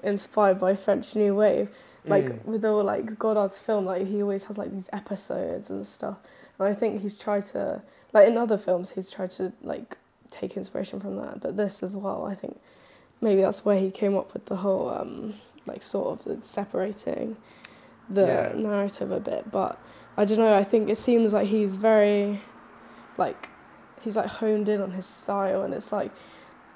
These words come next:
Speaker 1: I want something new, and it's just, like, very, like, similar, like,
Speaker 2: Mm.
Speaker 1: throughout all his films. And I think that's one of the reasons why I'm not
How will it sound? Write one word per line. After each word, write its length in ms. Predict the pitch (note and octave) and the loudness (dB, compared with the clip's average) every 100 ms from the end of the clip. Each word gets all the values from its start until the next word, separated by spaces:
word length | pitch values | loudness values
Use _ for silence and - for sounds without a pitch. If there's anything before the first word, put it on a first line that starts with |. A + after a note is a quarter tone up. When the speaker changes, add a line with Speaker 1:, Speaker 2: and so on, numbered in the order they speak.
| - | -4
Speaker 1:
I 60 | |
want 260 | G#3 A#3 G#3 | 2 2 2
something 400 | - G3+ G3 F#3+ | 0 0 0 0
new, 240 | G#3 G3 F3+ | 0 0 0
and 100 | - | -4
it's 200 | - - | -8 -8
just, 180 | G#3 - | -8 -4
like, 280 | F#3+ - - - - - | -4 -6 -18 -20 -20 -14
very, 500 | G3+ G#3 G3 G3+ G3+ - - | -6 0 0 0 -4 -10 -10
like, 160 | - - | -10 -6
similar, 420 | - G#3 G3 G#3+ - - - - - | -4 -2 -4 -6 -12 -20 -20 -16 -10
like, 300 | - - - - - - - - - - | -10 -10 -18 -20 -20 -20 -20 -20 -20 -10
Speaker 2:
Mm. 60 | C#3+ | -4
Speaker 1:
throughout 280 | G#3 G#3 | -2 0
all 140 | - G#3 | 0 0
his 260 | G#3 G3 - | 0 -2 -2
films. 400 | G#3 G#3+ C4 C4 - - - | 0 2 -2 -4 -20 -20 -6
And 100 | A3 | 0
I 60 | A3+ | 2
think 320 | B3 - - | 2 -2 -2
that's 240 | A#3 A#3 | -2 -2
one 120 | A#3 | 0
of 60 | A3 | 0
the 100 | G3+ | 2
reasons 420 | G#3 G#3+ F#3+ F#3+ | 2 0 -2 -2
why 140 | G3 G3 | -2 -2
I'm 100 | G3 | -4
not 180 | G3 | -6